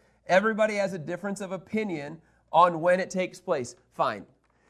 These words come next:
This is not worth dividing a church over. This is not worth creating a new denomination.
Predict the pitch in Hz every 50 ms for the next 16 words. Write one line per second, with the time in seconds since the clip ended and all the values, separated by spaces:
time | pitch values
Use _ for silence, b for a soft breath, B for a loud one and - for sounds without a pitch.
0 | _ _ 196 185 190 208 175 156 180 180 196 196 202 214 202 - - 175 202 214
1 | 202 208 196 170 147 170 165 165 165 165 156 151 - - 226 233 240 233 240 240
2 | 233 226 220 226 214 170 156 156 160 156 180 185 185 160 180 196 190 190 - -
3 | 190 185 185 180 185 180 175 165 165 151 156 151 151 151 147 147 160 196 220 233
4 | 220 - 240 226 226